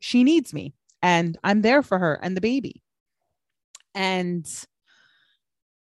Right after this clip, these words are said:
so I just share this to say, like, don't sit here and wait till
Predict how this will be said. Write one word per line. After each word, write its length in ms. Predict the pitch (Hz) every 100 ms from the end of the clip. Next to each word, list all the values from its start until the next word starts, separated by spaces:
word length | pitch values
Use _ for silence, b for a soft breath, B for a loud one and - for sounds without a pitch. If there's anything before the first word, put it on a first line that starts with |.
| _
so 300 | 220 254 226
I 160 | 196 214
just 260 | 220 254
share 380 | - - 208 233
this 220 | 196 175
to 100 | -
say, 360 | 175 - 185 185
like, 400 | 175 160 160 151 - - _ _ _ 185 156
don't 320 | 208 208 208
sit 180 | - 196
here 180 | 185 185
and 260 | - 175
wait 360 | 156 165 151 - _ _
till 640 | - 190 170 160 156 151